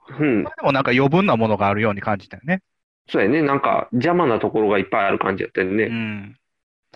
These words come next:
Speaker 2: で、こう、
Speaker 1: いや。
Speaker 2: キングコングがね、
Speaker 1: うん。
Speaker 2: おそらくさっきニグさんが言ってた、
Speaker 1: うん。
Speaker 2: あんまり好きくないけども、相対評価すると点数がそこそこ高くなるっていう一つでしょ？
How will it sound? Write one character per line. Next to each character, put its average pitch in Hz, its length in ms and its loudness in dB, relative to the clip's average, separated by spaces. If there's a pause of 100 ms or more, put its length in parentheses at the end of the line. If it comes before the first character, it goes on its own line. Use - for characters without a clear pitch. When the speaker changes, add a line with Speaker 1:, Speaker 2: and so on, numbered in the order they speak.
(760)
Speaker 2:
で、 180 260 2 (280)
こ 208 80 4
う、 180 40 2
Speaker 1:
い - 40 -2
や。 - 40 0
Speaker 2:
キ 330 160 2
ン 339 80 0
グ 339 120 4
コ 330 160 2
ン 175 100 2
グ 104 100 -4
が 98 140 -4
ね、 117 240 2 (540)
Speaker 1:
う 160 80 2
ん。 110 200 0
Speaker 2:
お 170 80 -2
そ 240 100 4
ら 165 100 4
く 143 80 -6
さ 135 120 2
っ 117 40 -2
き 127 120 0
ニ 135 100 2
グ 123 80 -2
さ 113 100 -2
ん - 20 -2
が 104 60 0
言 107 60 0
っ - 20 -2
て 107 120 -2
た、 107 380 -2 (300)
Speaker 1:
う 151 60 0
ん。 120 220 0 (120)
Speaker 2:
あ 190 120 2
ん 208 80 2
ま 202 120 4
り - 20 0
好 - 120 -8
き 220 140 0
く 139 120 0
な 117 160 0
い 123 280 2
け 117 140 -2
ど 107 140 0
も、 107 400 0
相 120 200 -2
対 123 200 2
評 143 120 2
価 107 120 -6
す 127 100 -2
る 113 100 0
と 113 120 -2
点 127 200 0
数 123 160 -8
が 113 120 0
そ 135 120 -4
こ 123 100 -2
そ 123 100 -2
こ 117 100 -2
高 110 220 -2
く 101 100 -10
な 98 100 -4
る 98 80 -6
っ - 100 -16
て 151 120 -14
い 101 80 -8
う 101 40 -8
一 117 200 -6
つ - 80 -12
で 95 140 -12
し - 80 -12
ょ？ 120 120 -6